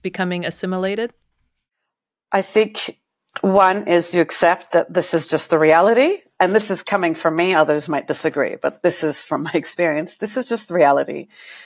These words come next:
Speaker 2: There isn't equality. That doesn't exist. We're all different. We all bring different things to the table. And some people are really self-aware and conscious of the power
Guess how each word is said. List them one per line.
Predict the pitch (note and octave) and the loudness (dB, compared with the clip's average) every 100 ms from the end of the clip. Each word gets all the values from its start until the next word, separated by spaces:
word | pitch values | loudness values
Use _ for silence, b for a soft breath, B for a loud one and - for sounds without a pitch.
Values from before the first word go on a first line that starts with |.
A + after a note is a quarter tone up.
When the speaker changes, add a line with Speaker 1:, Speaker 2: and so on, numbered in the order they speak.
| B | B
Speaker 2:
There | F#3 F3+ | 4 4
isn't | F3 F3+ E3+ - | 4 0 -4 -4
equality. | F3 - D3 C#3 - C3+ | -4 0 0 2 -2 -2
That | F#3+ F3+ | -2 0
doesn't | F#3 F#3+ | 0 -2
exist. | D#3+ - C#3 - - - - - | -6 -6 -8 -6 -8 -10 -12 0
We're | E3+ | 4
all | D#3+ E3 | 4 2
different. | D3+ - C3 - _ | -4 -2 -6 -6 _
We | D#3 | 0
all | D3+ | 2
bring | D3 D#3+ D#3+ | 2 -2 0
different | D#3+ D#3+ C#3+ | -4 -4 -4
things | D3+ D3 | -4 -4
to | C#3+ | -4
the | C#3+ | -4
table. | - C#3 C#3 C3+ C#3 B B B | 0 0 2 0 -2 B B B
And | E3 D#3 | -2 0
some | - D3 | 0 0
people | D#3+ D3+ D3+ D3 | -2 -2 2 2
are | C#3+ _ _ _ | 0 _ _ _
really | E3+ E3+ | 0 0
self-aware | E3 E3 D#3 D#3+ D3 D3 D#3+ - | 2 0 0 0 4 4 4 0
and | D3 - B B B B _ | -6 -10 B B B B _
conscious | - F3 E3+ F3+ - | 0 0 2 0 0
of | D#3 | 0
the | D#3 | -2
power | - D3+ D#3 G#3 B3+ | 0 0 2 0 -4